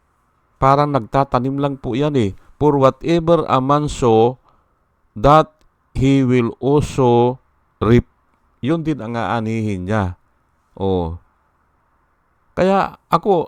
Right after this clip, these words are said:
naniniwala ako na pagbabayaran niya, aanihin niya yan,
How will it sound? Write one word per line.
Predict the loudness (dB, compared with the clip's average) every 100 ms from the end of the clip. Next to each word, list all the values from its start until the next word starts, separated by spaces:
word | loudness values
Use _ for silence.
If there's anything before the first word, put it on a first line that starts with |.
| 0
naniniwala | 0 0 -2 0 0 2 -2
ako | -2
na | -4 -2
pagbabayaran | -4 -2 -2 0 0 2 2 0 -2
niya, | -2
aanihin | 0 0 0 0 0 0 0 -2
niya | 0
yan, | 2 0 0 -4